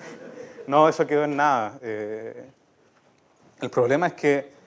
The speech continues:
no... el, el problema es que la, la parte de la demostración donde uno tiene que obtener una desigualdad no tiene demostración. Entonces, por eso nadie ha encontrado un error, porque no, no hay una demostración que mirar.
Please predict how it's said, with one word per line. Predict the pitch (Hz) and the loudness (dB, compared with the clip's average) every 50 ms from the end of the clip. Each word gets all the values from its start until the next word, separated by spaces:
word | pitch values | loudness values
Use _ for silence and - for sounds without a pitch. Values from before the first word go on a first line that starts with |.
| _ _ - | _ _ -14
no... | 123 120 120 123 120 117 120 113 113 110 110 110 107 113 120 - - - | -10 -6 -6 -4 -4 -4 -4 -4 -6 -8 -8 -10 -12 -14 -16 -18 -14 -14
el, | 127 110 - | -12 -10 -6
el | - 120 | -8 -6
problema | - 131 120 127 143 160 156 | -2 0 2 2 2 2 0
es | - | 0
que | - 147 139 | 4 4 6
la, | 135 131 127 127 123 117 113 110 110 107 107 110 107 107 - - - - - _ _ - - - _ _ _ - | 8 10 10 10 12 10 10 10 10 8 6 6 2 0 -2 -6 -8 -12 -16 _ _ -20 -20 -20 _ _ _ -6
la | 123 117 117 - | -2 0 2 4
parte | 151 147 143 - 165 | 4 4 4 4 4
de | 156 147 147 143 | 6 6 6 8
la | 135 139 | 8 8
demostración | 135 135 135 123 - - 113 - - 147 147 147 | 8 8 6 2 -4 -6 -8 -4 -2 -2 -2 -2
donde | 147 143 131 131 | -2 -2 -2 -2
uno | 135 147 139 127 | 0 0 -2 -2
tiene | - 135 131 131 | -2 -2 -2 0
que | 135 143 | -2 -4
obtener | - - 131 127 127 | -4 -2 -4 -4 -2
una | 131 135 135 | -2 0 0
desigualdad | 135 131 - 143 131 135 127 131 139 | -2 -2 -4 -6 -6 -4 -2 -2 -2
no | 139 127 | -2 -2
tiene | - 131 127 131 | -4 -4 -4 -4
demostración. | 127 123 123 117 - 117 98 - - 123 98 101 - _ _ _ - - - - - - - _ - - _ _ _ _ _ _ - | -4 -4 -6 -8 -8 -10 -12 -10 -10 -14 -14 -14 -20 _ _ _ -20 -20 -20 -20 -20 -20 -20 _ -20 -20 _ _ _ _ _ _ -18
Entonces, | - - 117 - 139 120 | -12 -10 -8 -8 -6 -4
por | - 127 131 | -2 -2 -2
eso | 127 - 143 | -2 -2 -2
nadie | 131 135 135 131 | -2 0 0 0
ha | 131 | 0
encontrado | 131 - 123 - 135 131 127 | -2 -6 -8 -4 -2 -2 0
un | 123 | 0
error, | 120 127 156 160 - | 0 0 0 0 -2
porque | 131 - - - | -6 -10 -8 -6
no, | 123 123 117 117 | -4 -4 -4 -4
no | 117 117 117 | -4 -4 -4
hay | 120 | -4
una | 120 120 120 | -2 -2 -4
demostración | 117 113 113 - - 107 - 123 110 | -4 -4 -6 -10 -14 -14 -14 -14 -12
que | - 117 | -12 -12
mirar. | 113 117 110 101 - | -10 -6 -6 -6 -8